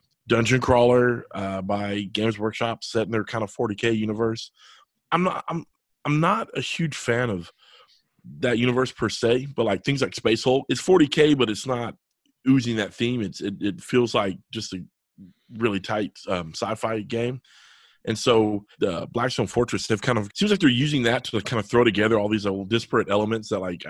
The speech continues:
apparently factions and stuff that you don't normally see. And so, and all that to say, um, it's fun. I like the, the, you use, much like Stuffed Fables, you use, everyone rolls dice, and then they use dice of varying values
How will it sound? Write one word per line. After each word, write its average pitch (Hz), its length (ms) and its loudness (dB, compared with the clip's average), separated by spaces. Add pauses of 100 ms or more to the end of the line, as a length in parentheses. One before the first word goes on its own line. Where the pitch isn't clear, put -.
apparently 107 640 -2 (240)
factions 123 480 -4
and 117 100 -2
stuff - 220 0
that 101 140 -2
you 110 80 0
don't 113 120 0
normally 101 300 -2
see. 101 520 -4
And 101 140 -6
so, 110 180 0
and 139 160 -2 (280)
all 165 120 4
that 143 120 0
to - 80 -8
say, 95 520 -2
um, 90 280 -4
it's - 160 -10
fun. 127 460 -2 (460)
I 101 80 -2
like 107 220 -2
the, 92 120 -10 (100)
the, 87 260 -4 (680)
you 113 160 -6
use, 110 220 -6
much 151 240 0
like 202 120 -2
Stuffed 185 220 -4
Fables, 113 360 -4
you 110 140 -8
use, 123 200 -6 (560)
everyone 127 260 2
rolls 117 260 0
dice, 117 360 -2
and 95 100 -6
then 95 100 -4
they 98 100 -6
use 104 240 -4
dice 104 320 -6
of 95 200 -8
varying 101 320 0
values 104 600 -4